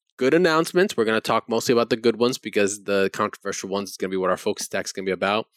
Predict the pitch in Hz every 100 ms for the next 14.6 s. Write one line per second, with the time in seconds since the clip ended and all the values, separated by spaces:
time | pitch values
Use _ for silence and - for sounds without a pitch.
0 | - - _ - - 107 98 92 90 87
1 | _ _ _ _ - 139 135 135 135 127
2 | - 107 - 139 131 131 139 - 110 -
3 | 123 110 110 107 123 113 117 110 98 98
4 | - _ _ _ _ - 127 113 139 131
5 | - 127 139 151 _ _ _ _ _ _
6 | _ _ _ _ _ _ 113 117 - 120
7 | 117 117 120 131 - _ 95 101 95 90
8 | _ 104 104 117 120 - 127 135 135 _
9 | _ _ - 98 - - 95 110 - 110
10 | 107 - 110 101 98 80 - 104 95 95
11 | 95 95 90 85 - 92 - - 92 90
12 | 85 90 80 82 82 82 - 85 85 _
13 | _ _ _ - 117 123 120 123 120 98
14 | 113 110 110 110 -